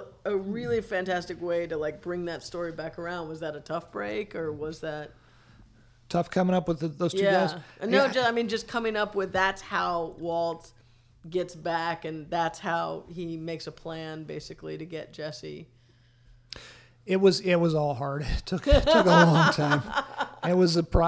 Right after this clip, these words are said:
Speaker 2: it was a process of, uh, it, it took, it took many weeks and months, and it was, took a lot of brains, took a lot
Speaker 1: Wow.
Speaker 2: of writers, uh,
Speaker 1: Okay.
Speaker 2: coming up with it. It, uh,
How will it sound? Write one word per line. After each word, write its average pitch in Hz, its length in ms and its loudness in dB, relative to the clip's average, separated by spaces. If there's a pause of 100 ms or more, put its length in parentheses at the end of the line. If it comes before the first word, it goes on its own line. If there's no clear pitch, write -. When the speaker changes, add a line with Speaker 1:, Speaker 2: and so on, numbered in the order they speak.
Speaker 2:
it 165 60 2
was 147 160 -2
a 143 60 -6
process 156 540 0
of, 135 200 -6
uh, 135 140 -6
it, 147 640 -8
it 147 160 -8
took, 156 220 -6
it 151 120 -8
took - 200 -6
many 147 220 -6
weeks 143 320 -4
and 139 100 -6
months, 139 360 -6
and 139 160 -6
it 139 160 -6
was, 143 160 -4
took 147 160 -4
a 143 60 -4
lot 139 200 -2
of 143 100 -6
brains, 143 480 -6
took 143 160 -6
a 139 60 -6
lot 139 180 -4
Speaker 1:
Wow. 151 100 -2
Speaker 2:
of 160 40 0
writers, 139 460 -4
uh, 135 260 -4
Speaker 1:
Okay. - 140 -10
Speaker 2:
coming 135 200 -6
up 135 140 -8
with 135 140 -6
it. 135 100 -10
It, 151 240 -6
uh, 151 180 0